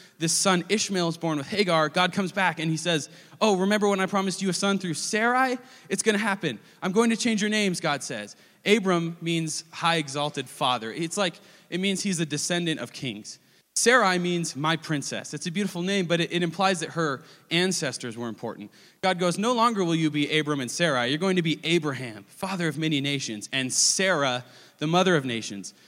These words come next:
What's he saying? He's saying, "Quit looking to the past to get your identity because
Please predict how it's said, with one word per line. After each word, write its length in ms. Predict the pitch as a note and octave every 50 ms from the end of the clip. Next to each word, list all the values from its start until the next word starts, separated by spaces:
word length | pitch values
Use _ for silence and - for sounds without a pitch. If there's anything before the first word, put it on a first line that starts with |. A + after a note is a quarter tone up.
| _ _ _ _ -
What's 160 | - G3+ G3+ -
he 60 | G3
saying? 380 | F3+ - G#3 G3+ F3+ C#3+ G#2+
He's 120 | - - D#3+
saying, 220 | - F#3+ F3+ F3+
"Quit 220 | E3+ - A3 G#3 G#3
looking 260 | A#3 A#3 A#3 A3+ G#3+
to 100 | G#3 G#3+
the 80 | E3+
past 380 | D#3+ - - E3 F3 F3 E3+ -
to 60 | C#3+
get 200 | C3+ C#3 C3 -
your 80 | C3+ B2
identity 380 | B2 B2 B2+ B2+ B2+ B2 B2+
because 260 | B2+ A#2+ B2 B2 B2